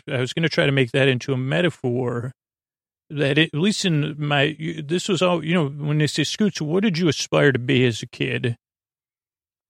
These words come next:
Well, treehouse owner, uh, communicate, you know, having a bit, like, a member of the Goonies, uh, you could talk to some, have a best friend.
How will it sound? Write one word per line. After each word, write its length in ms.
Well, 300
treehouse 580
owner, 380
uh, 220
communicate, 640
you 100
know, 120
having 380
a 40
bit, 280
like, 340
a 200
member 340
of 80
the 80
Goonies, 720
uh, 440
you 200
could 460
talk 400
to 100
some, 320
have 320
a 60
best 260
friend. 520